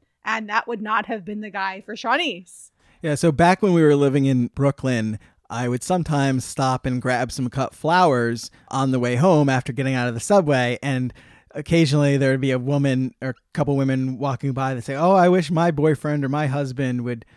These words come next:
Speaker 2: would bring home flowers." And little did these women know, I was buying them for me because I like fresh cut flowers. I'm not afraid to say that, even though I'm a guy. They smell great. They look great. They add a lot to your home.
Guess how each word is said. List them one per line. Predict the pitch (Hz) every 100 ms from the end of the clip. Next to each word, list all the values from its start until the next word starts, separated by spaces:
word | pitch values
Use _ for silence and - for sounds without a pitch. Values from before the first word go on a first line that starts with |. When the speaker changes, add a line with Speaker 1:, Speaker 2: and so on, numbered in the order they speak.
| _ _ -
Speaker 2:
would | 127
bring | 131 135
home | 120 120 117
flowers." | - 117 113 117 117 120 - _ _ _ _
And | 139 131 127 123 117 - _ -
little | 185 226
did | 202 180
these | 190 160
women | 170 165
know, | 165 147
I | 294
was | 339 233
buying | 220 226 202
them | 185
for | 160 151
me | 131 139 175 269 294 _ _
because | 151 185 131 _
I | 131 160
like | 185 196 214 - _
fresh | - 196 -
cut | 202 185
flowers. | - 185 190 214 - - _ _ _ 165
I'm | 196
not | 190 185
afraid | 175 - 175 147
to |
say | - 151 143
that, | 143 139
even | 165 151
though | 143
I'm | 135 127
a |
guy. | 117 113 110 117 _ _
They | 175
smell | - - 180 175
great. | 160 160 147 - _
They | 151 175
look | 156 151 -
great. | 135 135 127 - _
They | 185 175
add | 185 190
a |
lot | 185 185
to | 180
your | 175 170
home. | 196 165 156